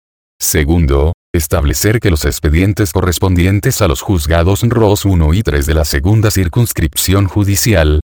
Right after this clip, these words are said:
sin distinción de la naturaleza de la causa, serán distribuidos a razón de treinta,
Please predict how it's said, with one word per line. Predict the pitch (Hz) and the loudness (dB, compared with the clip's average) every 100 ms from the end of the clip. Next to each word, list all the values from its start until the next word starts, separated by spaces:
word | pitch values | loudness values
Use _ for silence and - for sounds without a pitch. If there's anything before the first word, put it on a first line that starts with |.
| _ - | _ -10
sin | - 85 73 | -2 0 2
distinción | 80 - 76 - 113 127 | 0 0 -2 0 0 2
de | 98 | 2
la | 85 | 2
naturaleza | 71 76 67 69 90 101 | 0 0 0 2 0 0
de | 98 | 0
la | 98 | 0
causa, | 90 101 73 87 82 82 _ - | 0 0 0 0 0 -2 _ -8
serán | - 87 85 87 | -2 0 2 0
distribuidos | 90 80 67 67 65 80 95 95 90 | -2 -2 -2 0 0 0 0 0 -2
a | |
razón | - - - 85 | -2 -2 0 0
de | 95 | 0
treinta, | 98 107 82 67 85 85 | 0 0 0 0 0 0